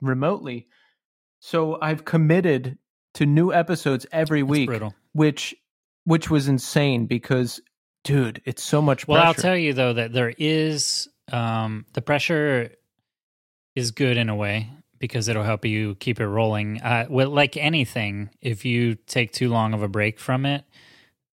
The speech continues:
Speaker 2: then it just, like, stretches and stretches, and you can get stuck in that space.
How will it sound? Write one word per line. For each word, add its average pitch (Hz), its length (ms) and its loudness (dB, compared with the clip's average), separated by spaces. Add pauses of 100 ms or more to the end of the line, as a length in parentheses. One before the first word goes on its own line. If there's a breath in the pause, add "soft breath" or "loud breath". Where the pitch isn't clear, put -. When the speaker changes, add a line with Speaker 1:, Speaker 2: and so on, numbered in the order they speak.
Speaker 2:
then 113 160 0
it 101 160 -6
just, - 360 -6
like, 98 240 -8
stretches - 760 -6
and 107 160 -10
stretches, - 760 -4 (140)
and 113 120 -2
you 98 120 -6
can 104 240 -10
get 101 180 -8
stuck - 340 -4
in 104 100 -6
that 101 180 -10
space. - 500 -8